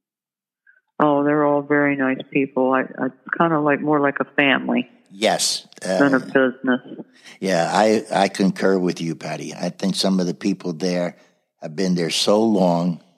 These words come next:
Speaker 2: you know, that, that, that are just fine. You know, like Mike,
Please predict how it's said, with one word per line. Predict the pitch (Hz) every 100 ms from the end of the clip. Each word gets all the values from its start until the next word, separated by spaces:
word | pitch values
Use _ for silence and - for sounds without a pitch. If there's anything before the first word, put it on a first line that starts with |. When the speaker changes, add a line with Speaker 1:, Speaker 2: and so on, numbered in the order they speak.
| _
Speaker 2:
you | 87
know, | 80 82 85 _ _ _ _ _ _ -
that, | 95 90 - 82
that, | 101
that | 95 104
are | 98
just | 87 123 - -
fine. | 104 95
You | 107
know, | 127 110
like | 98 -
Mike, | 101 104 110 95 -